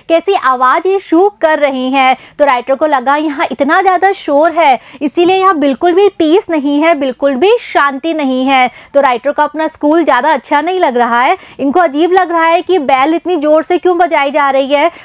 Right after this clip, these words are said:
और जो बच्चे हैं उन्होंने ऐसे शूज़ क्यों पहने हुए हैं जिनको च-, पहन के जब चलते हैं तो इतनी अजीब सी, इतनी ज़ोर से आवाज़ आ रही है और वो आवाज़ राइटर को बहुत ज़्यादा इरिटेट कर रही थी, उन्हें बिल्कुल भी अच्छी नहीं लग रही थी।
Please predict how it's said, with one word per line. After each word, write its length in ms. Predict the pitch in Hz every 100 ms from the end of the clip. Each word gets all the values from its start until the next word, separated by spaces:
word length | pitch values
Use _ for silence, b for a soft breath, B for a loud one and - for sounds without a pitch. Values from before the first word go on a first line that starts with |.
| -
और 100 | 311
जो 120 | 392
बच्चे 340 | 320 269 - 349
हैं 100 | 392
उन्होंने 280 | 381 392 392
ऐसे 400 | 269 277 403 427
शूज़ 300 | 403 415 -
क्यों 140 | 403
पहने 300 | 381 311 254
हुए 140 | 254 269
हैं 220 | 311 359 B B
जिनको 300 | 262 311 381
च-, 200 | 392 339
पहन 300 | 277 285 285
के 100 | 285
जब 180 | 359 359 -
चलते 300 | 302 254 320
हैं 160 | 339 349
तो 120 | 370
इतनी 220 | - 392
अजीब 380 | - 269 285 339
सी, 200 | - 381
इतनी 240 | 370 349 370
ज़ोर 300 | 285 285 302
से 140 | -
आवाज़ 480 | - 269 254 294 349
आ 80 | 339
रही 280 | 285 262 262
है 200 | 302 392 B B
और 140 | 311
वो 180 | 247 320
आवाज़ 520 | 370 277 262 262 349 339
राइटर 260 | 285 311
को 140 | 339 392
बहुत 320 | 269 - 339
ज़्यादा 320 | 359 302 370
इरिटेट 520 | 277 285 311 359 381 -
कर 200 | 370 294
रही 220 | 269 254
थी, 180 | - 349
उन्हें 220 | 359 320
बिल्कुल 320 | 262 - 294
भी 140 | 269 415
अच्छी 420 | - 285 - 370
नहीं 240 | 339 285
लग 200 | 262 233
रही 260 | 233 226 233
थी। 360 | 233 240 240